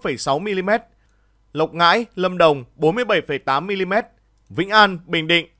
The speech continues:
tám mươi hai phẩy hai mi-li-mét, Gia Huynh sáu mươi bảy mi-li-mét, Suối Kiết, Bình Thuận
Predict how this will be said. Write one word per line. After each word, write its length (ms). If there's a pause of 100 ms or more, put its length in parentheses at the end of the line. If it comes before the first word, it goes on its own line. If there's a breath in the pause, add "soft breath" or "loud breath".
(140)
tám 200
mươi 100
hai 160
phẩy 180
hai 200
mi-li-mét, 420 (640)
Gia 200
Huynh 360
sáu 220
mươi 120
bảy 180
mi-li-mét, 480 (240)
Suối 380
Kiết, 200 (200)
Bình 160
Thuận 220